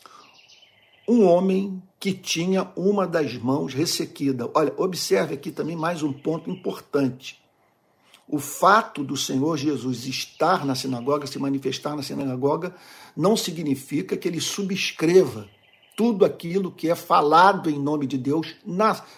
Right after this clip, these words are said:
dentro da sinagoga. O fato dele estar dentro da sinagoga não significa em si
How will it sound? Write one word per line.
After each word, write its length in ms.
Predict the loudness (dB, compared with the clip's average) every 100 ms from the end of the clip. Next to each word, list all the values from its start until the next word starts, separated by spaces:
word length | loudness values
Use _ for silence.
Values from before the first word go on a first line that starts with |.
| -2
dentro 380 | 10 10 10 0
da 100 | -2
sinagoga. 720 | 0 -2 0 0 0 -4 -12 _ _ _ _
O 120 | -12
fato 560 | -4 6 8 8 4 -6
dele 260 | -2 0
estar 680 | -2 -2 4 4 4 0 -14 _ _ _ _
dentro 540 | -8 2 4 4 0 -4
da 140 | -2
sinagoga 720 | -2 -4 -4 -2 -2 -4 -10 -12 _ _ _ -20 -14 -2
não 480 | 4 6 6 4
significa 1040 | -4 -6 -6 -4 -4 -4 -4 -6 -2 -4 -4
em 140 | -4 -4
si 560 | -2 -4 -4 -6 -8